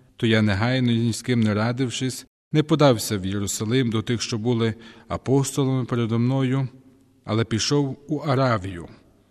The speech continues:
а потім знову повернувся в Дамаск. По трьох роках я пішов у Єрусалим, відвідав Кифу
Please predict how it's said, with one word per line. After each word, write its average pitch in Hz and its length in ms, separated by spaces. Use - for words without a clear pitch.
а 92 100
потім 110 360
знову 135 300
повернувся 104 800
в 92 100
Дамаск. 87 580
По 107 120
трьох 110 260
роках 120 640
я 127 100
пішов 156 500
у 165 60
Єрусалим, 135 760
відвідав 95 580
Кифу 143 580